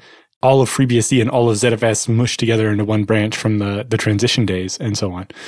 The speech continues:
Each of those is decades of code history for completely separate repositories all jammed together, and it works fine. But either way, that's not really your question. Now,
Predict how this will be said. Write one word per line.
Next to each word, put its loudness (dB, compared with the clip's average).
Each 2
of 6
those 4
is 2
decades 2
of -2
code 4
history 2
for -2
completely -2
separate 0
repositories 0
all 0
jammed 0
together, 0
and -4
it -6
works -4
fine. -2
But 0
either 4
way, 4
that's -2
not 0
really 0
your -4
question. -2
Now, 2